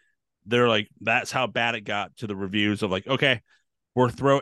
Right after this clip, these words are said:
everything out one day one, so you can watch it all at once." Um,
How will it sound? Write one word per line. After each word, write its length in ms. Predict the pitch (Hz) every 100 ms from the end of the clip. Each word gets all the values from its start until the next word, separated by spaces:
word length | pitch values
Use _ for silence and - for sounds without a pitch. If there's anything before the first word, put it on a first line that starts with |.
| -
everything 480 | 139 139 131 131 120
out 160 | 113
one 220 | 110 110
day 160 | 104 104
one, 260 | 98 92 87
so 140 | 107
you 40 |
can 120 | 104 104
watch 260 | 101 98
it 60 | 101
all 220 | 98 101
at 100 | 69
once." 480 | 73 78 - - - _ _ _ _ _ _ _ _ _ _ _ _ _ _ -
Um, 560 | 104 98 87 80 67